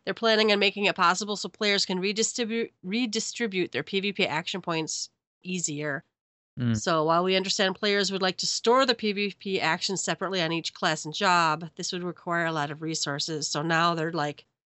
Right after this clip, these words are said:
Speaker 1: looking into making it possible to, to redistribute points more smoothly.
Speaker 2: Which that was the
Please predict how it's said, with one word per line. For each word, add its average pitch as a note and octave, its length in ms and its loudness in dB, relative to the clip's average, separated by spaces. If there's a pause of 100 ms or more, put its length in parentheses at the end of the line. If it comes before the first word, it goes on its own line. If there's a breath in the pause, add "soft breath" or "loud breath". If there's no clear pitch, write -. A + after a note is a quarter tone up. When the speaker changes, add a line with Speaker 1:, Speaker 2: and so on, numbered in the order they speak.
(160)
Speaker 1:
looking G#3 280 0
into F#3 280 2
making F3+ 400 0
it E3+ 240 -2
possible E3+ 500 0
to, E3+ 120 -14
to - 240 -6
redistribute F3+ 720 -2 (160)
points D#3+ 320 -4
more D#3 120 0
smoothly. D#3 560 -2
Speaker 2:
Which D#3 180 6
that F#3 240 8
was E3+ 260 6
the B2 160 6